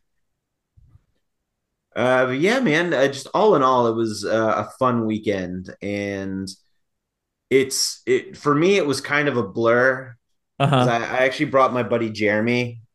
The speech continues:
Speaker 1: who was in town, and he hadn't been to a toy show ever.
Speaker 2: Wow.
Speaker 1: So it was his first toy convention, and he ended up picking up a handful of loose Marvel Legends.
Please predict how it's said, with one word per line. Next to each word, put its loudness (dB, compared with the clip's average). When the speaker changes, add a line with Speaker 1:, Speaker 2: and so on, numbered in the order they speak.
Speaker 1:
who -4
was 0
in 0
town, -2
and 0
he -2
hadn't 2
been 0
to 0
a 2
toy 0
show 2
ever. 0
Speaker 2:
Wow. -2
Speaker 1:
So 4
it 2
was -6
his -2
first 0
toy 2
convention, -4
and -4
he -2
ended 0
up 2
picking -6
up -2
a 0
handful -2
of -12
loose -6
Marvel -2
Legends. -6